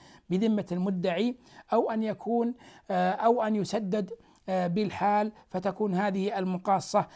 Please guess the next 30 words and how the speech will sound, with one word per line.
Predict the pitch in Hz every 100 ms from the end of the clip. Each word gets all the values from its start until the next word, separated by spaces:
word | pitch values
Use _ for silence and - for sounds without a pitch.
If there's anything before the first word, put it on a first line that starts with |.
| - -
التي، | 190 190 180 190 190 - - - 190
آه، | 170 170 170
آه، | - 190 185 170
نعنيها | 180 190 190 165 175
في | 175 170
هذه | 180 170
الدعوة، | 165 175 208
وهذا | 190 170 185 185 185
لا | 180 175
شك | 180 -
أنه، | 165 180 170 160 180 180 - -
آه، | 175 165 160 156 165
لا | 180 175
شك | 180 180
أنه | 175 175 160 135
حق | - 196 - 160
من | 170
حقوق | - 165 170 175
المدعى | 175 160 151 151
عليه، | 202 247 - - -
بأنه، | 302 294 262 214 240 269 240
وهذا | 202 240 220
أيضًا | 233 - 247 233
يختصر | 196 196 - 220 220
الطريق | 202 190 190 190 190 - _ -
على | 175 165 220 220 196
المدعى | 190 208 180 175 160
عليه، | 175 226 233 - - -
بحيث | 160 202
أنه | 208 220